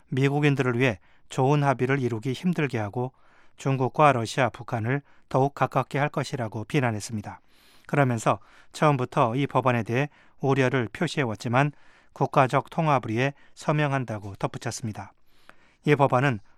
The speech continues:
북한과 관련해 원유와 석유 제품 수입을 봉쇄하고 북한 노동자의 고용과 선박 운항을 금지하는 내용이 들어있습니다. 미 공군이 이 일 대륙간 탄도미사일 아이씨비엠을 성공적으로 시험 발사했다고 밝혔습니다.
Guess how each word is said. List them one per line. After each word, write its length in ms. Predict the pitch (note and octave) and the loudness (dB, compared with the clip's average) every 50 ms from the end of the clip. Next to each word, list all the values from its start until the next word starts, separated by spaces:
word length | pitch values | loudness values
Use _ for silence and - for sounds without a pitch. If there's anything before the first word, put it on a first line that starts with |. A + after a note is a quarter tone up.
| - | -8
북한과 520 | - C3+ - - D#3+ C#3+ C3+ C3 C#3+ C#3+ C3+ | -8 -4 2 4 4 4 4 4 4 2 2
관련해 420 | C3 A#2 A2 A2 A2+ B2+ C#3 C#3 - - - - - _ - | 2 -2 -2 -2 -2 -2 -2 -2 -6 -12 -20 -20 -20 _ 0
원유와 480 | D3 C#3 C#3 C3 C3 C#3 C#3 A#2+ G#2 | 2 4 4 4 4 4 4 4 2
석유 280 | F#2+ - - E3 D3 D#3 | 0 -2 -2 -2 -2 -2
제품 340 | C#3 C#3+ C3 - E3 D#3 C3+ | -2 -2 -2 0 -2 -2 -2
수입을 400 | - - C#3+ B2 A#2+ C#3 C3 A#2 | -2 -2 -2 -2 -2 -2 -2 -2
봉쇄하고 680 | - - B2+ A#2 - - A#2 G#2 G2+ - C3+ C3+ C3 - _ _ - - - _ _ _ - | -2 -4 -4 -4 -4 -4 -6 -6 -6 -6 -6 -6 -6 -8 _ _ -20 -20 -20 _ _ _ -10
북한 280 | C#3+ - - D#3+ D3+ | -4 0 2 2 4
노동자의 480 | C#3+ C#3 C3+ D3 C#3 C3 B2+ B2+ C#3 C#3+ | 4 2 2 2 0 0 2 0 0 0
고용과 540 | - - C3 A#2 A2 G#2+ G#2 B2 B2+ C3+ - - - _ _ _ | -2 -2 -4 -4 -4 -4 -2 -2 -2 -2 -4 -8 -20 _ _ _
선박 500 | - - - D3+ D3 C3+ C#3+ C#3+ C#3+ - | -6 -4 -2 0 2 2 2 2 2 0
운항을 400 | B2+ A#2 A#2 G#2+ A2+ A#2+ C3 C3+ - _ _ - | -2 -2 -2 -2 -2 -2 -2 -4 -6 _ _ -10
금지하는 520 | - - C#3+ C#3 C#3 B2+ C#3 B2 B2 A#2+ A2+ | -6 -2 -2 -2 0 0 0 0 0 -2 -2
내용이 360 | G#2+ G#2 G2+ G#2+ A#2+ B2 A#2 | -4 -6 -6 -6 -6 -8 -6
들어있습니다. 680 | - - C#3 A2+ G#2 - - A2 G2+ - - - - - - - _ _ _ _ _ _ - - _ _ _ _ _ _ _ _ _ | -4 -4 -4 -4 -4 -6 -10 -12 -12 -12 -14 -16 -18 -20 -20 -20 _ _ _ _ _ _ -20 -20 _ _ _ _ _ _ _ _ _
미 180 | - C#3 C#3+ D3 | -2 0 0 2
공군이 480 | C#3+ - D3 C#3+ C3 C3+ C#3 C#3+ C#3 C3 | 2 2 2 2 2 2 2 2 2 2
이 140 | A#2+ C3 | 2 0
일 160 | C3+ A#2+ G2+ - - - _ _ _ | 0 -2 -2 -6 -14 -20 _ _ _
대륙간 560 | - - C#3+ C#3+ C#3+ C3+ - - D#3 D3 C3 | 0 2 2 2 2 0 2 4 4 4 2
탄도미사일 720 | A#2+ - E3+ E3 C#3+ D3+ B2+ A#2+ A2 - A2+ A#2 C3 C#3+ C#3+ - _ _ - - | 2 -2 -2 -2 -2 -2 -2 -2 -2 -2 -2 -2 -2 -2 -4 -6 _ _ -20 -2
아이씨비엠을 880 | - C#3 B2+ B2+ B2+ A#2+ - - D#3+ A#2+ C3 A#2+ A2+ G#2+ A#2 C3 C#3 C#3 - - _ _ _ | 2 4 4 4 4 0 -2 -4 -4 -4 -4 -4 -2 -2 -2 -2 -2 -4 -8 -14 _ _ _
성공적으로 840 | - - - D#3 D3+ D3 D#3 C#3+ D3 C3+ C3+ B2 C3+ C3+ B2+ A2 F#2+ | -8 -2 0 0 2 2 2 0 2 0 0 0 0 0 -2 -2 -4
시험 280 | - - F3 E3 D#3 | -2 0 0 0 2
발사했다고 680 | C#3+ C#3+ B2 - C#3 A#2+ A2 - G#2+ G#2 G2 - G#2 | 2 0 -2 -2 -4 -6 -6 -6 -10 -10 -10 -12 -10
밝혔습니다. 720 | F#2+ - D#3 C3+ - A#2+ A2 - - G#2 G2 - G2 F#2+ | -4 -2 -2 -2 -2 -4 -8 -8 -8 -10 -8 -10 -14 -16